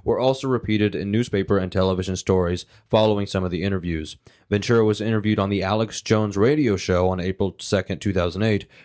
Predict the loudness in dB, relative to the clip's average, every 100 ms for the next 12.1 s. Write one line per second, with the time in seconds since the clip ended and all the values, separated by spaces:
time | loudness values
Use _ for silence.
0 | -4 -2 0 0 0 0 -4 2 2 2
1 | -2 0 0 0 -2 -2 -2 -2 -4 -2
2 | -2 -2 -6 -2 -2 -2 -4 -6 -16 -4
3 | 0 0 0 0 2 2 2 0 2 2
4 | 2 2 0 0 -2 -2 0 0 0 0
5 | -2 -4 2 2 2 -2 -4 _ -4 0
6 | 2 2 0 0 0 2 0 0 0 -2
7 | -2 -6 -12 _ 0 2 2 0 -2 -2
8 | -2 -2 -4 -10 -10 -2 -2 0 2 4
9 | 2 2 0 0 0 0 -2 -6 -14 -4
10 | -2 0 0 0 0 0 -2 -2 -2 0
11 | -2 -4 _ -6 -4 -4 -2 0 0 -2